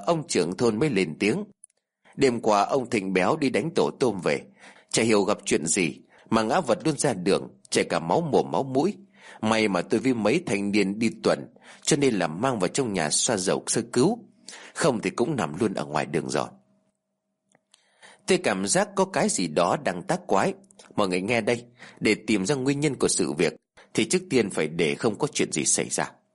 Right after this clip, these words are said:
Từ đêm nay nếu mà không có việc gì,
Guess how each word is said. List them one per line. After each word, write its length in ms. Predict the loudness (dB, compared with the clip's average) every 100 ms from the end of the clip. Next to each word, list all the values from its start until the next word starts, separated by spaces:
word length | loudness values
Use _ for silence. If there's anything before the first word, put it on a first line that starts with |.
| _ _ _ _ _ _ _ -16 -2
Từ 100 | 2
đêm 260 | 2 0
nay 220 | 0 0 0
nếu 180 | 0
mà 120 | 0 0
không 200 | -4 -2
có 100 | 0
việc 240 | 0 -2
gì, 240 | -2 -2